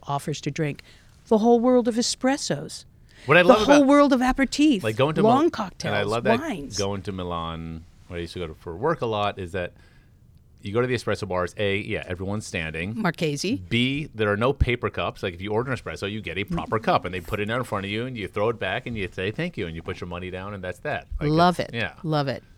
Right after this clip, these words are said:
Speaker 2: And there's,
Speaker 1: And
Speaker 2: and, and all the, I'm sure, like, with Buvette, all the little, the glasses are correct, the sizes are correct.
Speaker 1: And there's no sizes. It's a cappuccino. There's not a large or small cappuccino.
Speaker 2: <laughs>
Speaker 1: So, so, and the interaction is great.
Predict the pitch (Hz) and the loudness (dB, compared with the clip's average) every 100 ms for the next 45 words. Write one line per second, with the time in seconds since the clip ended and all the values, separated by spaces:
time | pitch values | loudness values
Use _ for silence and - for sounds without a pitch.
0 | - - 170 180 151 120 107 110 107 110 | -12 -2 2 2 -2 -6 -4 -4 -2 0
1 | 113 107 95 90 110 92 95 80 110 151 | -2 -2 -6 -4 -4 -4 -6 -8 -2 0
2 | 104 98 90 87 87 95 90 123 135 117 | 0 -2 -4 -6 -8 -8 -4 -4 -4 -6
3 | 110 - 110 104 98 - - 110 113 104 | -6 -4 -4 -4 -8 -14 -8 -2 -2 -2
4 | 98 95 - 92 82 - - - - - | -6 -8 -8 -8 -10 -16 -20 -20 -20 -8
5 | 151 185 190 226 202 - 147 139 131 - | 2 6 6 8 6 6 2 0 -4 0
6 | 202 208 185 185 175 202 143 127 165 180 | 2 2 2 2 2 2 2 0 0 0
7 | 165 139 143 143 156 156 - 151 - - | 0 0 0 0 0 -2 0 2 2 0
8 | 214 320 453 339 466 - - - 247 226 | 2 4 4 2 0 -6 0 6 8 6
9 | - - - - - - 208 196 196 180 | 2 -14 -18 -16 -6 0 4 4 0 2
10 | 202 208 220 247 262 262 254 269 349 - | 4 6 6 6 4 4 0 0 -2 2
11 | 254 160 - - 147 120 - - | 4 2 -2 -8 -6 -6 -12 -20